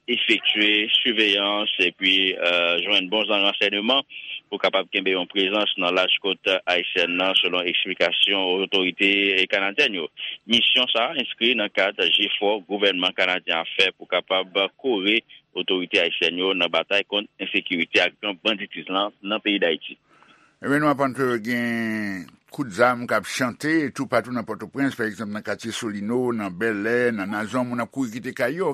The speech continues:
Speaker 2: Ki jan sa ye egzakteman? Èske mouvman tire sa an jan fè bese pou kounye a?
Speaker 1: Bon, e, e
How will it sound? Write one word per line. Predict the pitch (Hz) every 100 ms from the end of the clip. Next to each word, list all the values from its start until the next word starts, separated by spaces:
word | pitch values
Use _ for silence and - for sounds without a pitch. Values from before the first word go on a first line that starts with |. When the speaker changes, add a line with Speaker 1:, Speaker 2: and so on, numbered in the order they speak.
| 135
Speaker 2:
Ki | 185
jan | 160 139
sa | 135
ye | 127
egzakteman? | 107 110 - 110 107 139
Èske | 139 170 156
mouvman | 151 156 135 139 135 131 123 - - - -
tire | 151 147 151
sa | - 127 120 120
an | 123
jan | 117 120 113
fè | 113 107
bese | 123 - 127
pou | 98 101
kounye | 98
a? | 87 - _ - _ _ - - - -
Speaker 1:
Bon, | - 139 113 101
e, | 95 101
e | 95